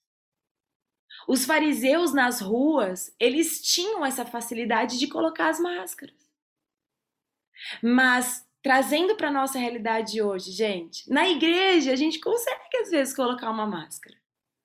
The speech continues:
Às vezes não estamos tão bem, chegamos lá e colocamos a máscara do sorriso.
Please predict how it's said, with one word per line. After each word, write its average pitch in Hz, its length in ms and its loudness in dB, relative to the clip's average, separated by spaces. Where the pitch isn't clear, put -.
Às 247 140 0
vezes 269 200 4
não 269 100 4
estamos 339 400 2
tão 269 220 2
bem, 226 280 2
chegamos 262 500 -2
lá 254 560 0
e 254 140 -6
colocamos 294 600 0
a 302 80 4
máscara 294 460 0
do 302 120 -4
sorriso. 302 680 -4